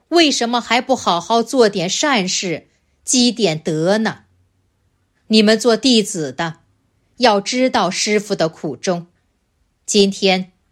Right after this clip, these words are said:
有个听众打电话进来，说到台长就哭，跟台长说，“我能够理解你心中很痛。”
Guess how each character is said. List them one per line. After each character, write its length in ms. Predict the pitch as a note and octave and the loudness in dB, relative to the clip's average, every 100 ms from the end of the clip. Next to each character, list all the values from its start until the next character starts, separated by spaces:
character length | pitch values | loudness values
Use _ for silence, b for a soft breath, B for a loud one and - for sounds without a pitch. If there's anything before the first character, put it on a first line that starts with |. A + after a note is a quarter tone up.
| _ _ _ | _ _ _
有 140 | A3 G#3 | 2 4
个 160 | A#3 | 2
听 280 | A#3 C4+ C4 | 0 0 2
众 220 | B3+ G#3 | 2 0
打 220 | G3 E3 | 0 -2
电 180 | E3+ A3+ | 2 2
话 320 | A3 D4 A3+ | 4 2 2
进 260 | F#3+ G#3+ E3+ | 0 -2 -2
来， 260 | D#3 B2+ _ _ _ _ _ _ | -4 -8 _ _ _ _ _ _
说 300 | - A3 A3 | 2 4 4
到 160 | G3 | 0
台 300 | E3 D#3 D#3 | -4 -4 -2
长 240 | G3 F3+ C#3+ | 0 -2 -2
就 200 | F#3+ D#3+ | -4 -4
哭， 380 | - F#3 G3 - _ _ _ _ _ - | -4 -4 -4 -8 _ _ _ _ _ 2
跟 180 | G#3 G3+ | 2 2
台 240 | - E3 | -2 -2
长 240 | F#3+ D3 | -2 -4
说 440 | D3 G#3 G3+ G#3 - _ _ _ _ _ _ _ | -2 0 2 0 -8 _ _ _ _ _ _ _
，“我 180 | A3+ A3 | 4 4
能 240 | G3+ G3 | 4 2
够 180 | A#3+ B3 | 4 4
理 260 | G3 F#3+ A#3 | 4 0 0
解 420 | - F3+ D3 - _ _ | 0 0 0 -4 _ _
你 160 | A3 G#3+ | 2 2
心 280 | - B3+ B3+ | 2 0 0
中 200 | C4 B3+ | 0 0
很 320 | - F#3 D3 | 0 -2 -2
痛。” 420 | - C4+ G3 - | -2 0 0 -4